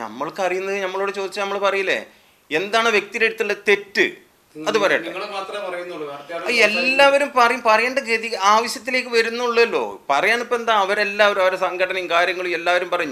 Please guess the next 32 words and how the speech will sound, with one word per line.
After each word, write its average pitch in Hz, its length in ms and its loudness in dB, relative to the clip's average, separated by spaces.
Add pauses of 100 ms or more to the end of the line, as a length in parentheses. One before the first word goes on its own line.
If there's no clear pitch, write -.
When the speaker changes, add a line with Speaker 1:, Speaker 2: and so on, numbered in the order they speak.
Speaker 1:
ഞാൻ 165 160 4 (120)
വേണമെങ്കിൽ 240 300 2
നിർത്താം. 165 380 0 (340)
ഞാൻ 143 120 0 (140)
ഇന്നും 220 360 -6
ഇപ്പം 208 220 -4
നിങ്ങൾ 196 160 -4 (180)
എന്നെയുമായി 214 500 2
ബന്ധപ്പെട്ട 185 440 -6
ഒരു 190 140 -6
വിഷയം 185 240 -4 (100)
വന്നിട്ട് 160 380 -2 (500)
എന്താണ് 196 380 2
സ്ഥാപനം 196 520 2
ഇതിൽ 196 240 -2
ഉൾക്കൊണ്ടത് 185 440 -2 (120)
എന്താണെന്ന് 190 520 -2
ചോദിക്കാൻ 170 380 -2
വന്നതുകൊണ്ട് 170 480 -4
അത് 175 80 -14 (100)
പറഞ്ഞ 160 300 2 (140)
കൂട്ടത്തിൽ 226 580 -2
പറഞ്ഞെന്ന് 180 400 0
മാത്രമേ 160 320 -6
ഉള്ളൂ, 113 160 -8 (320)
അല്ലാണ്ട് 156 320 2
അതിനെ, 190 240 4 (400)
പിന്നെ, 180 220 -2
ന്യായീകരിക്കാനല്ല. 165 720 2 (160)
പക്ഷേ 214 220 -6 (440)
നമ്മളെ 185 280 2
സ്ഥാപനത്തെക്കുറിച്ച് 170 840 -4